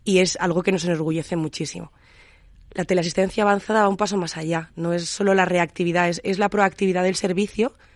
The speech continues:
analizando en base a unos patrones de comportamiento, un conocimiento de la rutina de cada persona al detalle, sí que es cierto que en muchos casos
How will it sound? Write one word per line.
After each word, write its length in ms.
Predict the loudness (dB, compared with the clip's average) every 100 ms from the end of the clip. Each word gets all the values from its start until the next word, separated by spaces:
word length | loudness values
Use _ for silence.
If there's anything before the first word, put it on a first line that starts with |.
| _ _ -8
analizando 720 | -4 -2 -2 4 4 4 -2 -8 -14
en 140 | -4 -2
base 160 | 0
a 20 | 0
unos 100 | 0
patrones 320 | -2 0 -2
de 100 | -2
comportamiento, 840 | -2 -2 -2 0 2 2 2 -4 -6 -18 -6
un 80 | 0
conocimiento 580 | 4 4 4 2 2 2
de 60 |
la 100 | 2
rutina 340 | 2 2 2 0
de 60 |
cada 240 | 2 0 2
persona 460 | 0 -2 0 0 -2
al 180 | -6 -4
detalle, 640 | -4 2 4 4 2 -2 -8 _ _
sí 180 | -10 -6
que 80 | -4
es 80 | -4
cierto 240 | -2 -4
que 120 | -4
en 60 | -2
muchos 280 | -2 -4 -6
casos 400 | -6 -6 -6